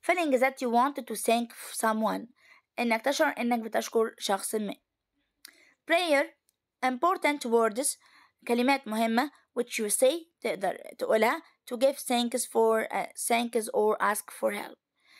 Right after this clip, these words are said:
إنك أنت تشكر الناس أو تحصل على، آه، يعني مساعدة. give out، to offer something،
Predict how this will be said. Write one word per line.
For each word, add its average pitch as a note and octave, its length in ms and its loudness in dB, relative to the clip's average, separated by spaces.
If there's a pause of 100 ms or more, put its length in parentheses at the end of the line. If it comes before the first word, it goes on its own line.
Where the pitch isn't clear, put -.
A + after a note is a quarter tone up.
(180)
إنك G#3 340 -4
أنت G#3 180 -4
تشكر A#3+ 440 0
الناس B3+ 440 -2 (100)
أو A3+ 180 2 (320)
تحصل G#3+ 360 -4
على، G3 340 0 (300)
آه، - 220 -14
يعني - 280 -10
مساعدة. A3 360 -8 (800)
give E4+ 160 2
out، C#4 320 0
to - 340 -2
offer A3+ 180 0
something، G#3 500 -4